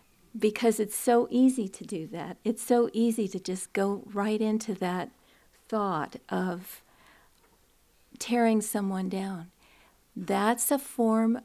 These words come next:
of sacrifice. That's a form of self-denial, to refuse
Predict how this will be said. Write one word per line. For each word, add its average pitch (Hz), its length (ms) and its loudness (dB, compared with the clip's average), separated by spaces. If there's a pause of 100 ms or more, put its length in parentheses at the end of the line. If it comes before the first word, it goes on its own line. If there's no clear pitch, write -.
of 196 220 -6
sacrifice. 208 800 -4
That's 202 240 -4
a 233 60 -4
form 254 280 0
of 208 120 -2
self-denial, 196 920 -4
to - 220 -10
refuse 196 1160 -6